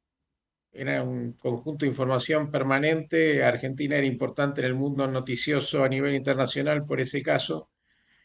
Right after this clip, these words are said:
Este, así que tuve que involucrarme en el seguimiento del tema y además, eh, comenzar a, a investigar. Eso fue en los años noventa y fue el inicio de un camino que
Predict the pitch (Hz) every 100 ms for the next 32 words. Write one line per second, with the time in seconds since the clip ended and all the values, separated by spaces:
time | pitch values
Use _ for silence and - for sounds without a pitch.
0 | _ _ 147 120 123 139 131 127 127 120
1 | 117 139 151 147 143 143 139 127 131 131
2 | 131 151 156 156 151 143 135 127 123 123
3 | 110 120 123 120 139 131 151 160 151 147
4 | 147 170 247 214 143 135 139 151 147 127
5 | 127 123 123 139 123 117 117 - _ -
6 | 127 120 117 156 151 101 - - 120 135
7 | - 139 135 151 147 147 151 156 160 -
8 | 170 165 - _ _ _ _ _ _ _
9 | - 135 131 120 165 160 160 170 175 -
10 | 185 160 143 143 143 143 151 151 139 123